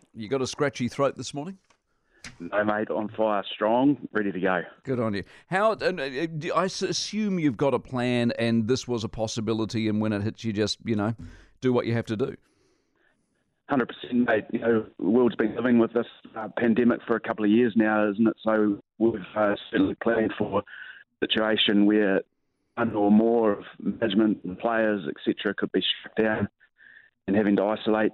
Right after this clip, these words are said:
Speaker 2: So, um, it's not an unforeseen event. We just, uh, just get it, get the plan into action.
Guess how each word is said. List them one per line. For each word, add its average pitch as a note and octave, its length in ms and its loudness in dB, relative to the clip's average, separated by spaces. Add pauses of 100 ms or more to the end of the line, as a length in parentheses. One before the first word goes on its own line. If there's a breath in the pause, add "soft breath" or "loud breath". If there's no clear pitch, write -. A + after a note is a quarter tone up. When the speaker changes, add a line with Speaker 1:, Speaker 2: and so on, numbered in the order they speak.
Speaker 2:
So, - 60 -4 (320)
um, G#2 240 -2
it's - 120 -4
not A2+ 140 4
an G#2+ 100 6
unforeseen G#2 540 2
event. A#2+ 420 0
We A2 100 -2
just, G2+ 300 -2
uh, G#2+ 300 2
just - 220 -4 (160)
get A2+ 120 2
it, G#2 280 0
get A2+ 120 -2
the - 60 -14
plan A#2 260 0
into G#2+ 160 0
action. - 400 -4